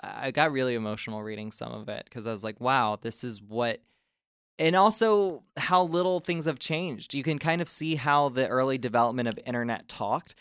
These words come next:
Like, it was very much like reading a gay Reddit thread of people just back and forth, just talking about, I think there was even just, like, a huge debate, uh, on Speedos or something. It was, like, a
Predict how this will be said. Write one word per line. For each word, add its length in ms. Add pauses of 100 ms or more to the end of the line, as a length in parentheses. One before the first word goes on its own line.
(220)
Like, 160
it 80
was 180
very 320
much 240
like 180
reading 600
a 160
gay 240
Reddit 300 (120)
thread 400
of 200
people 260
just 260
back 240
and 140
forth, 460
just 280
talking 480
about, 440 (560)
I 100
think 180
there 120
was 180
even 240
just, 180
like, 140
a 80
huge 540
debate, 500
uh, 300
on 540 (180)
Speedos 840
or 60
something. 480
It 120
was, 140
like, 140
a 120